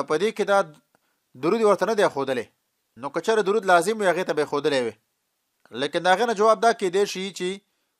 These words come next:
ټول فرایض خو په هغه حدیث کې ذکر شوي نه دي، بلکې ډېر فرایض پکې پاتې هم دي. لکه هلته قید آخر هم ذکر نه ده. او سره د هغې چې قید آخره فرض ده بالاتفاق. همدارنګه نور څه دلایل بعضې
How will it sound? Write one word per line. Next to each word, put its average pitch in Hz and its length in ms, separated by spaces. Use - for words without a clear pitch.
ټول 220 320
فرایض 185 320
خو 180 100
په 175 80
هغه 160 140
حدیث 185 180
کې 170 140
ذکر 160 220
شوي 220 120
نه 226 140
دي، 202 80
بلکې 165 320
ډېر 196 200
فرایض 180 260
پکې 151 240
پاتې 202 200
هم 131 180
دي. 110 60
لکه 127 280
هلته 165 140
قید 165 300
آخر 202 200
هم 175 140
ذکر 143 260
نه 131 100
ده. 107 60
او 139 260
سره 175 220
د 185 60
هغې 180 220
چې - 140
قید 147 120
آخره 160 300
فرض 180 220
ده 156 80
بالاتفاق. 139 640
همدارنګه 208 640
نور 247 200
څه 180 160
دلایل 196 240
بعضې 185 200